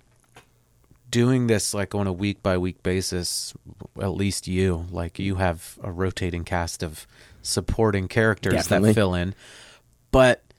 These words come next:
Speaker 1: at a certain point, you start to feel like, "Oh, these people should never lose ever."
Speaker 2: Yeah.
Speaker 1: And, and you kind of get shocked when you're like, "Oh,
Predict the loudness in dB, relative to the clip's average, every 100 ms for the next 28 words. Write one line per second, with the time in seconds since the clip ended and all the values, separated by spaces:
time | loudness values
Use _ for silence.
0 | _ _ _ _ -20 _ _ _ _ _
1 | _ _ -4 0 2 4 4 4 6 4
2 | 4 0 4 4 2 2 4 4 2 -6
3 | -2 -2 0 -2 0 -2 -2 -2 -2 -2
4 | 0 2 2 0 0 -2 -2 -2 0 -2
5 | -4 -12 _ _ _ _ 8 8 8 2
6 | 2 2 6 6 6 6 4 4 4 4
7 | 4 2 2 2 6 6 4